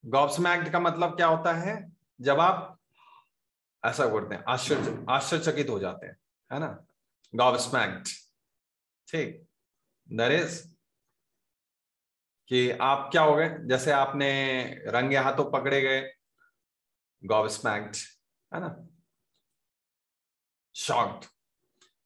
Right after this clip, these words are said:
Zemi, zemi is what? It's said about a person who is extremely lucky। मतलब कभी होता है ना, "अरे उसने तो first टाइम में एग्जाम crack कर लिया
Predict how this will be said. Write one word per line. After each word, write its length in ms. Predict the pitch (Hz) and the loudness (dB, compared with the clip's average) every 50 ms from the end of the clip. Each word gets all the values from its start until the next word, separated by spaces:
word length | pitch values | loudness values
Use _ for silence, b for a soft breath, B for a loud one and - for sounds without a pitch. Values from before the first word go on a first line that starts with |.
| _ - - | _ -12 -10
Zemi, 680 | 110 110 110 147 147 160 170 160 165 170 - - - - - _ _ _ _ _ _ _ _ _ _ - 117 | -8 -2 0 2 2 4 4 2 2 0 -2 -4 -10 -14 -18 _ _ _ _ _ _ _ _ _ _ -10 -8
zemi 500 | 113 107 139 139 143 160 170 175 175 180 | -4 0 2 4 4 4 4 4 2 2
is 80 | 160 | 0
what? 420 | 151 160 165 185 196 196 - - - - _ _ _ _ _ _ _ _ _ _ _ _ _ _ _ _ _ _ - | 0 2 2 2 2 0 -4 -10 -16 -20 _ _ _ _ _ _ _ _ _ _ _ _ _ _ _ _ _ _ -12
It's 140 | 117 - - | -8 -2 0
said 240 | 160 160 165 165 160 | 2 4 6 6 6
about 180 | 160 165 165 180 | 6 4 4 4
a 80 | 170 | 0
person 460 | 170 - 156 151 151 156 180 180 180 | 2 2 2 2 2 2 0 -4 -4
who 80 | 165 147 156 160 156 | -2 -2 -2 -2 -2
is 20 | 143 | -2
extremely 580 | 143 135 - - - - - 170 170 170 175 | -4 -6 -6 -6 -8 -2 0 0 2 2 2
lucky। 560 | 180 185 156 127 131 127 127 - 151 139 113 - - - _ - | 2 2 4 4 4 4 2 0 -4 -4 -4 -6 -10 -14 _ -2
मतलब 440 | 139 160 170 160 165 170 - - _ _ _ _ _ _ - | 0 2 2 2 0 -4 -12 -14 _ _ _ _ _ _ -4
कभी 140 | 143 147 160 | 0 2 2
होता 160 | 160 160 180 | 2 4 4
है 60 | 196 202 | 2 2
ना, 60 | 180 | 4
"अरे 220 | 147 147 151 165 | 2 4 4 4
उसने 280 | 160 160 - - 165 165 | 4 2 0 -2 -4 -2
तो 100 | 175 165 | -2 -4
first 320 | 165 - 175 170 165 - | -2 0 0 0 0 0
टाइम 140 | 180 175 170 | -2 -2 0
में 100 | 175 170 | 0 -2
एग्जाम 440 | 165 156 - - 156 151 147 147 143 | -2 -2 -2 0 0 0 0 -2 -4
crack 300 | 143 135 127 - - - | -2 -2 -2 -2 -4 -8
कर 100 | 110 101 | -8 -6
लिया 180 | 101 101 - | -6 -8 -10